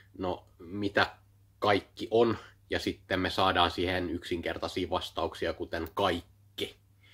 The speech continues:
Ja sit ongelmana on se, että mitä tähän kaikkeen kuuluu, ja sit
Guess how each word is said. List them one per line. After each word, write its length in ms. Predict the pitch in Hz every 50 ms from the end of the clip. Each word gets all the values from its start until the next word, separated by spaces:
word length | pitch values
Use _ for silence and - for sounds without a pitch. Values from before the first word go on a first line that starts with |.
| - - - _ _ _
Ja 80 | -
sit 200 | - 95 87 - _ - -
ongelmana 580 | - 98 95 95 92 90 90 87 87 87 85 85
on 120 | 87 87
se, 80 | - 95
että 120 | 87 -
mitä 180 | 95 87 90 87
tähän 360 | - 90 85 98 87 80 - -
kaikkeen 760 | - 104 101 95 90 - - _ _ - 85 80 76 76 82 - -
kuuluu, 600 | - 120 120 113 104 98 92 90 92 92 85 - -
ja 200 | 85 90 90 -
sit 260 | - - 87 - -